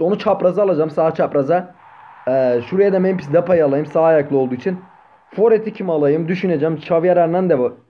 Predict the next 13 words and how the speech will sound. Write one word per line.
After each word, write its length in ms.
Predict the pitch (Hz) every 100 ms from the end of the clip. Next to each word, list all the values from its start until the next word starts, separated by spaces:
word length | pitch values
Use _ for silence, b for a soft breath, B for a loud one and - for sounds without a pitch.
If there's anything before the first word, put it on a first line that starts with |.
| _
Hernandez 480 | 117 139 170 185 139
var. 120 | 131 - _
Chicarito 500 | - 110 147 131 131
yani. 380 | 127 123 135 180 180 b b b -
Nikola 400 | 143 220 214 214
Kalinic. 560 | 196 202 202 190 - - _ _ _ -
Milan'dan. 560 | 151 196 190 160 170
Aslında 400 | 170 180 190 190
Kalinic 440 | - 180 196 185 196
alma, 240 | 180 175 165
alasım 400 | 151 165 165 190
geliyor. 280 | 180 143 147
Bakacağım. 480 | 175 175 147 170